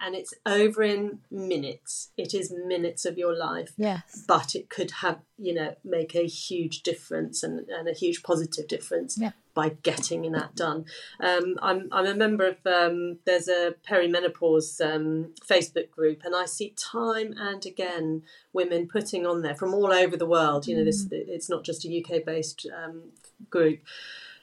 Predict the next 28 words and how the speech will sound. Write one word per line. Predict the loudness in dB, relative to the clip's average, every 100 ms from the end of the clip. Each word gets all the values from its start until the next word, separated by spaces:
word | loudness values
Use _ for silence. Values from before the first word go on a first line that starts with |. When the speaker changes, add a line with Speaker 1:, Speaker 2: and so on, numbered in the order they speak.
| _ _ _ _ _ -20 -20 _ 4
Speaker 1:
but | 6 6 0
that | -2
they've | 0 0 2
been | 0 0 -2 -10 _
sent | 2 4 4 0
a, | 2 4 4 2 0
uh, | 0 0
screening | 2 8 8 8 4 0 -4 -6
appointment | -10 -4 -2 0 0 0
and | 2 0
they're | 2
so | 6 8
worried | 8 6 6
about | 4 0
going | 4 4 4
and | 2
they're | 4
really | 6 6 6
anxious, | 0 -4 -6
they're | -4
getting | -4 -6
themselves | -6 -4 -2
so | -2 -2
stressed | 0 -2 -2 -4
about | 0 2 2
it | 0
and | -6
they, | -6